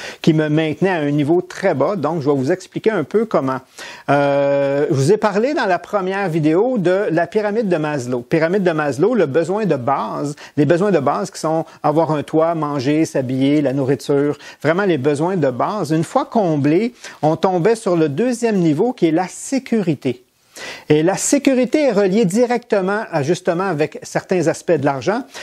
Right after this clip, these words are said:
parce que quand on manque d'argent, justement, on est insécure. OK ? Et cette insécurité-là fait partie d'un des blocages. Et c'est pour ça qu'il faut guérir notre relation à l'argent. Parce que cette insécurité-là ne vient pas directement de l'argent.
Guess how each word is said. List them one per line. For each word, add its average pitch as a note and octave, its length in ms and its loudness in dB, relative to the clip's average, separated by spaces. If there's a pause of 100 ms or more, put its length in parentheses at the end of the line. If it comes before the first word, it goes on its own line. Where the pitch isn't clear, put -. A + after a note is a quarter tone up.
(120)
parce - 200 -2
que D4 100 0
quand C#4+ 160 2
on G3+ 120 2
manque A3+ 360 2
d'argent, D#3 640 0
justement, E3 520 0
on E3+ 140 0
est F#3 200 -2
insécure. D#3+ 880 -2 (240)
OK ? D3+ 200 4 (340)
Et D#3+ 80 6
cette - 320 0
insécurité-là A3 1200 2
fait - 380 -4
partie B3+ 400 -2
d'un F3 220 0
des D3+ 160 2
blocages. D3 600 -2 (220)
Et D#3+ 80 2
c'est A3 140 2
pour G#3+ 180 0
ça D4+ 160 -2
qu'il - 140 0
faut G3+ 100 2
guérir F3 460 2
notre E3 320 -4
relation D3+ 420 -2
à C#3 60 -2
l'argent. C3+ 400 -6 (320)
Parce D3 160 0
que F3+ 100 4
cette F#3 240 0
insécurité-là G#3+ 880 0
ne F#3+ 160 2
vient F#3+ 300 0
pas D4 240 -2
directement E3+ 580 -2
de C#3 80 0
l'argent. C3 380 -4